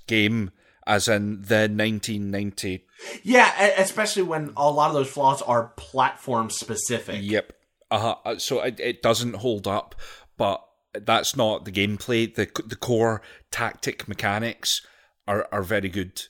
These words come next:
Speaker 1: The class system is very good. The music is very good. If you were just to sit down mission-based and play this as a strategy game, would be good and it would hold up, but not with all the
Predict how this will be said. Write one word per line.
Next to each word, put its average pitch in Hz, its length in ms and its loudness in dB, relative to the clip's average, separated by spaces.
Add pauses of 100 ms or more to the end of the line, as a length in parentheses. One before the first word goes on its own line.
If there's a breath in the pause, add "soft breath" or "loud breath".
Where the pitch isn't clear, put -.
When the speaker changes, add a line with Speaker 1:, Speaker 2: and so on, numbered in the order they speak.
(160)
Speaker 1:
The 107 80 -8
class 104 300 -2
system 98 540 -4
is 98 160 -2
very 90 260 2
good. 85 320 -8 (220 soft breath)
The 110 80 2
music 104 580 0
is 104 180 -2
very 101 240 2
good. 95 340 -6 (380 soft breath)
If 107 220 -4
you 107 100 -2
were 98 80 -8
just 101 280 -2
to 113 40 -6
sit - 260 0
down 98 360 -2
mission-based 101 720 -2
and 92 180 -6
play 104 200 -2
this 98 260 -2
as 92 100 -6
a 95 60 -6
strategy 87 440 -4
game, 101 300 -6 (840 soft breath)
would 104 240 -2
be 110 80 -2
good 95 200 -4
and 98 100 -4
it 85 60 -8
would 98 120 -6
hold 101 220 -6
up, - 300 -6
but 101 140 -8
not 95 360 -2
with - 400 -8
all 92 220 -2
the 90 340 -4